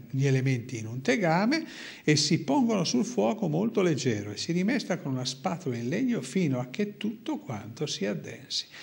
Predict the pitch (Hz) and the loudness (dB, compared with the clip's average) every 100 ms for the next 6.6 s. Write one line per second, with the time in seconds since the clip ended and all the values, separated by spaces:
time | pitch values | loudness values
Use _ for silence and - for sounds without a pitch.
0 | - - 123 - 143 120 120 160 180 - | -14 -8 -6 2 2 4 2 0 -2 0
1 | 214 233 - - - - 107 - 104 104 | 2 2 -2 -10 -6 -4 -4 -4 -6 -6
2 | - 277 285 - - 277 - 98 - 160 | -10 -10 -6 -4 -4 -6 -8 -10 -8 -6
3 | 139 117 - - 131 180 196 190 - - | -6 -6 -4 -2 -2 -4 -6 -8 -8 -10
4 | - - - - 139 104 113 113 127 160 | -12 -16 -8 -2 -2 -2 -6 -4 -4 -4
5 | 180 226 - 143 135 139 208 208 104 - | -6 -8 -4 -2 -2 -2 -4 -6 -12 -12
6 | 139 - - 107 120 | -12 -12 -12 -12 -10